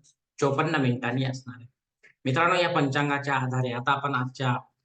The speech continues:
पूजेसाठी लागणारा संकल्प सोडणार आहोत. यासाठी आपण आपल्या उजव्या हाताच्या तळहातावर एक, अ, पळी पाणी, थोडे अक्षत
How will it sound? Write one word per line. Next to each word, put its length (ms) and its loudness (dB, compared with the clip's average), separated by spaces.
पूजेसाठी 520 2
लागणारा 340 2
संकल्प 460 -6
सोडणार 360 -2
आहोत. 180 0
यासाठी 420 2
आपण 240 2
आपल्या 360 2
उजव्या 340 0
हाताच्या 320 -2
तळहातावर 540 -2
एक, 260 2
अ, 280 4
पळी 220 0
पाणी, 320 2
थोडे 220 -2
अक्षत 440 -8